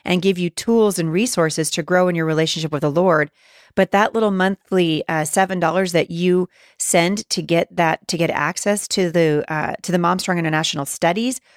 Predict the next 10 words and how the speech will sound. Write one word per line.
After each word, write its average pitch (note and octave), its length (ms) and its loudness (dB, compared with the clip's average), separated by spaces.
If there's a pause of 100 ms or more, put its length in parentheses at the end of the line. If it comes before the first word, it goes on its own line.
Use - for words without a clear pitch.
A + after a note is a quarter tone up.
(160)
really A3 360 2
goes E3+ 320 0
to - 140 -6
support D3+ 440 -4
the D#3+ 80 -4
ministry E3 500 -2
here D3 300 -2
at - 120 -2
the C#3 80 -8
podcast. - 580 -6